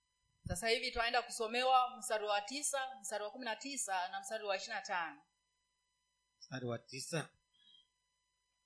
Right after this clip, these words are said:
Speaker 2: Adonia akachinja kondoo na ng'ombe na vinono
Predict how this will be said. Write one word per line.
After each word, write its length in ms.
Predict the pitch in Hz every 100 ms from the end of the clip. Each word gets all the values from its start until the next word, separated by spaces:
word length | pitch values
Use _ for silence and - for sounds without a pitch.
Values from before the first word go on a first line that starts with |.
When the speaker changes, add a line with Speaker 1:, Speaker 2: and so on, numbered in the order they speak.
| _ -
Speaker 2:
Adonia 800 | 139 147 151 165 190 196 -
akachinja 480 | 165 156 147 180 175
kondoo 680 | - 160 160 185 131 127 175 - _ _ _
na 140 | 127 131
ng'ombe 500 | 147 170 185 190 202 - _ _ 135
na 120 | 135
vinono 580 | 127 160 196 147 127